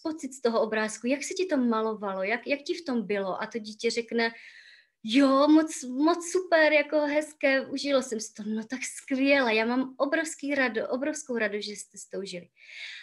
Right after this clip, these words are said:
A u holčiček, prosím, obzvlášť,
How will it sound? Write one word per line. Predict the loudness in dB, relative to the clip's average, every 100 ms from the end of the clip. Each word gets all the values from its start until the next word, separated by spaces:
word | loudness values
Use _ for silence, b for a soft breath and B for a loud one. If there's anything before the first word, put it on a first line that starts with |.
| B -8
A | -6
u | 0 2
holčiček, | 2 2 2 2 0 -4 -6 -6
prosím, | -6 -6 -6 -12 -14 _
obzvlášť, | -6 -6 -8 -8 -8 -8 -8 -12 -14